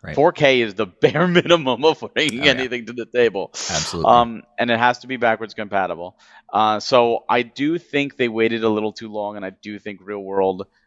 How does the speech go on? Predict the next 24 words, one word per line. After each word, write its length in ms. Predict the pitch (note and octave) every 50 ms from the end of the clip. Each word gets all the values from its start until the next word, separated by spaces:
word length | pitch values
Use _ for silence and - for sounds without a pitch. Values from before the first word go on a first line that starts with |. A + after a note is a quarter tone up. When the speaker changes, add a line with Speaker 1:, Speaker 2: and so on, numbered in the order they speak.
| _ _
Speaker 2:
had 200 | - G2+ G#2 G2+
that 100 | G#2+ G#2
effect. 440 | G2+ - - G#2 G#2 A2 _ _ _ _ _ _
However, 580 | - - A#2+ C#3 E3 E3+ B2+ A2 F#2 F2 E2+ _ _ _ _ _ _ _ _ _ -
I 100 | - -
do 140 | G#2+ G#2+ G#2
not 300 | A2 A#2+ A#2 A2+ G#2+ -
think 200 | - A2 G#2 F#2
they're 140 | - G#2 G2
down 240 | F#2+ G2+ F#2+ F#2 F2+
and 100 | F2+ B2+
out. 380 | D#3 D3 A#2+ G#2+ G2 - - _ -
I 60 | F2
do 200 | G2 F#2+ G2+ F#2+
think 280 | F2+ - G2+ G2 F#2+ -
that 220 | - G2+ F2 - _ - - - _ -
if 180 | G#2+ G#2+ -
they 140 | - A2+ G#2
capitalize 840 | - - - - A#2 A2+ - G#2+ A2 G#2+ G#2+ G#2 G2+ G#2 G2+ F#2+ - -
on 240 | - - G2+ G2 F#2
Tears 260 | - G2 G2+ F#2+ F#2
of 40 | F2
the 80 | F2+
Kingdom 480 | - - F#2+ F#2+ F#2 E2 E2 D2+ F2 -